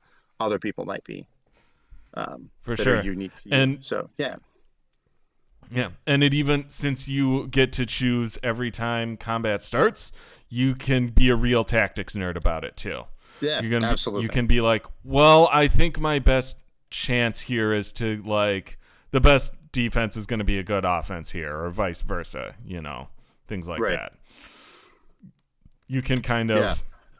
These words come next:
Speaker 2: optimize
Speaker 1: You can
Speaker 2: it to the situation, and as
Speaker 1: Yeah.
Speaker 2: you learn how to play your character, learn what kind of works and what doesn't.
Speaker 1: Took the
Speaker 2: I
Speaker 1: words
Speaker 2: think that's
Speaker 1: right
Speaker 2: cool.
Speaker 1: out of my mouth.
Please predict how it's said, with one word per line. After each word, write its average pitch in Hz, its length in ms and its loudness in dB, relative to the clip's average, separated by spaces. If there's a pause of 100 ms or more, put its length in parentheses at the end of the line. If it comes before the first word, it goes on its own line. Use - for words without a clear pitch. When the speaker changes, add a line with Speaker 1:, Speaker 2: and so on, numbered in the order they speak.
(460)
Speaker 2:
optimize 117 640 2
Speaker 1:
You 165 60 2
can 139 80 2
Speaker 2:
it - 20 -8
to 110 100 -4
the 101 100 -4
situation, 92 1000 -4
and 110 200 -4
as 107 160 -2
Speaker 1:
Yeah. 135 80 -2
Speaker 2:
you 107 60 -6
learn 110 180 -4
how 110 100 0
to 104 100 -4
play 110 180 6
your 98 120 -6
character, 120 600 0 (100)
learn 104 420 -2
what 98 220 -4
kind 95 200 -10
of 87 60 -8
works 85 260 -10
and 82 100 -10
what 71 140 -12
doesn't. 71 320 -12
Speaker 1:
Took 131 180 -6
the 127 80 -2
Speaker 2:
I 117 40 0
Speaker 1:
words 120 200 0
Speaker 2:
think 101 160 0
that's - 200 -2
Speaker 1:
right 107 140 -2
Speaker 2:
cool. 107 80 -2
Speaker 1:
out 98 80 -2
of 95 80 -6
my 95 120 -6
mouth. - 320 -12